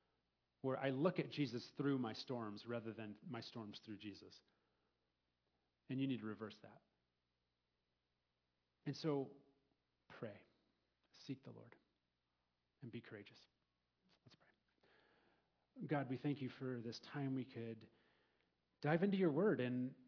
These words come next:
and consider this just really cool and important story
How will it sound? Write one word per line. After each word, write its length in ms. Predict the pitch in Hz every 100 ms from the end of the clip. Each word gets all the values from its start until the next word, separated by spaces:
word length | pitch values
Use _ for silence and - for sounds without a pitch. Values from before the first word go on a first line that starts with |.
| - _
and 120 | 147
consider 420 | - 156 - 190
this 380 | 170 165 - - - _ _ _ - -
just 140 | 151 -
really 440 | 147 220 170 131 - -
cool 480 | - 220 170 175 170
and 280 | 170 170 175
important 560 | 160 143 175 151 151
story 520 | - 143 139 143 123